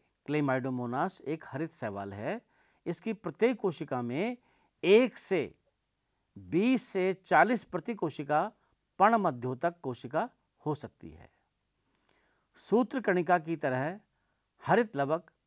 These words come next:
द्विझिल्लिका युक्त होते हैं। उपरोक्त दो में से इसकी भीतरी लवक झिल्ली अपेक्षाकृत कम पारगम्य होती है।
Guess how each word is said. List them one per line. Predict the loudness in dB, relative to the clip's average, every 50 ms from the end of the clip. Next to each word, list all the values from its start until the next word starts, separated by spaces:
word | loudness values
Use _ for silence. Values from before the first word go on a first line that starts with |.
| _ -18
द्विझिल्लिका | -8 -2 0 0 0 0 -2 -4 -4 -4 -4 -2 -2 -2
युक्त | -2 -4 -6 -8 -10
होते | -10 -10 -8 -8 -8
हैं। | -6 -6 -6 -8 -8 -12 _ _ _ _ _ _ _ _ _ _ _ _ _ _
उपरोक्त | -6 -6 -2 2 4 4 4 4 2 -4
दो | -2 0 0 0
में | 0 -2 -4 -4
से | -4 -2 -2 -2 -2 -4 -6 -8
इसकी | -10 -10 -10 -8 -8 -8 -8
भीतरी | -6 -6 -4 -2 0 4 4 4 6 4 2 0 _ _ _ _ _ _ _ _ _ -12
लवक | -6 -2 0 2 2 2 2 0 -2 -18 _ _ _ -20
झिल्ली | -14 -10 -8 -6 -4 -4 -4 -4 -6 -8 -12 _ -10
अपेक्षाकृत | -8 -6 -6 -6 -8 -6 -8 -10 -10 -10 -12 -12 -12 _ -6
कम | -4 -4 -4
पारगम्य | -2 0 2 2 2 2 0 -4 -4 -4
होती | -4 -6 -6 -8 -8 -8 -8
है। | -8 -8 -10 -12